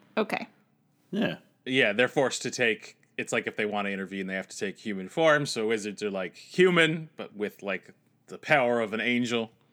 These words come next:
Speaker 1: Sick.
Speaker 3: So they could never really die, but, like, in theory, you know, you could die and not come back.
Speaker 2: Like how in Reboot, if you wanted to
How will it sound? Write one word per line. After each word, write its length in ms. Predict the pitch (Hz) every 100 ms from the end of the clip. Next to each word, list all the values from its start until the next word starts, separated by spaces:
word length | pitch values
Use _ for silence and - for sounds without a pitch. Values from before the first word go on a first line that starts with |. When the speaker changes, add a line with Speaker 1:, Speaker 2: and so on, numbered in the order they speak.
| _ _ _
Speaker 1:
Sick. 240 | - - 202
Speaker 3:
So 40 | 92
they 60 |
could 120 | - 117
never 220 | 120 107
really 300 | 110 113 110
die, 380 | 113 110 110 104
but, 140 | 104
like, 200 | 95 90
in 100 | 95
theory, 320 | 92 117 101 98
you 120 | 104
know, 220 | 90 - _ _ _ _ _ _ _ -
you 160 | 107
could 120 | 95 90
die 240 | 107 98
and 120 | 92
not 220 | 98 107
come 180 | - 82
back. 360 | 78 80 - - _ _ _ -
Speaker 2:
Like 200 | 117 110
how 220 | 107 107
in 140 | 104 104
Reboot, 440 | 113 120 104 104 - _ _ _ _ _
if 160 | 120 98
you 140 | 110
wanted 400 | 107 104 101 92
to 140 | 117